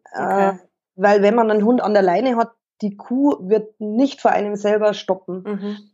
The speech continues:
Speaker 2: Also die wird nicht stehen bleiben, bloß weil da jetzt ein Mensch steht. Wenn die
Speaker 1: Okay.
Speaker 2: jetzt auf den Hund losgeht,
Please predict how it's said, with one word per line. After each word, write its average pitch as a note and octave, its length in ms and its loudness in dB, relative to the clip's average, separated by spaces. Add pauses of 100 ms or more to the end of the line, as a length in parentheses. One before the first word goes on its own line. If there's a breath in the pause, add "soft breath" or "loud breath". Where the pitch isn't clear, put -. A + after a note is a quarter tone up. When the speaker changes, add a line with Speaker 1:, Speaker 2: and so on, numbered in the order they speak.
Speaker 2:
Also G3+ 140 0
die G#3+ 120 4
wird A#3+ 120 4
nicht C#4 180 0
stehen A#3 200 0
bleiben, G#3+ 240 -2
bloß G#3 180 -6
weil G3+ 100 0
da G3 120 0
jetzt G3 140 -2
ein F#3+ 80 -4
Mensch G3+ 180 -6
steht. E3+ 260 -4
Wenn F#3 180 0
die G3+ 80 -2
Speaker 1:
Okay. A3+ 80 4
Speaker 2:
jetzt G#3 140 -4
auf G3 120 0
den G3+ 180 -2
Hund A3+ 180 2
losgeht, A3+ 600 -2